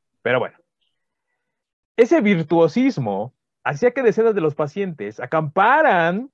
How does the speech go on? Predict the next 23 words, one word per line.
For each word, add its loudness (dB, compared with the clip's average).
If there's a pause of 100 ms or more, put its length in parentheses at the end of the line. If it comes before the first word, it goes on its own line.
en -14
las -10
puertas -2
del -2
hospital -8
pidiendo 0
que -2
los -2
atendiera -6
el -14
doctor -6
Robert -8
Liston. -10 (680)
Y 0
uno 2
diría, 2 (320)
"¿Pero -8
qué -8
necesidad?". -2 (220)
Pero -2
bueno, -4 (300)
ahí -2
voy. -6